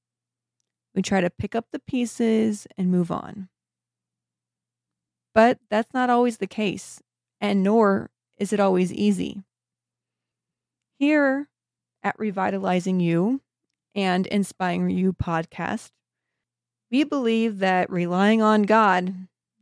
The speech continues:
to give us strength when dealing with hard times, sickness, or disease is the best option. I'm not saying that's always easy, but God does provide a way to help us through the hard times.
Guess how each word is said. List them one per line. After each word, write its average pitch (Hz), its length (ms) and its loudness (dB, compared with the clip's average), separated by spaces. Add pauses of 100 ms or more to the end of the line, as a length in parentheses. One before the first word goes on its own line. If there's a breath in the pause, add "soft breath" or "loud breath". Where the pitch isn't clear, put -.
(140)
to 190 60 -16
give 196 180 0
us 190 120 2
strength 190 680 -2
when 180 260 -6
dealing 196 460 -4
with 180 240 -8
hard 190 240 -2
times, 185 480 2
sickness, 175 640 -4
or 185 160 -2
disease 175 640 -2 (520)
is 226 180 4
the 240 100 0
best 214 320 0
option. 180 580 -4 (1040)
I'm 196 200 4
not 294 200 4
saying 226 340 2
that's 208 220 2
always 185 300 2
easy, 190 500 2 (640)
but 220 200 2
God 214 280 4
does 202 260 4
provide 185 420 2
a 180 40 4
way 180 240 6
to 175 120 -4
help 190 280 2
us 175 220 -2
through 190 640 4
the 185 120 0
hard 175 280 -2
times. 180 540 -2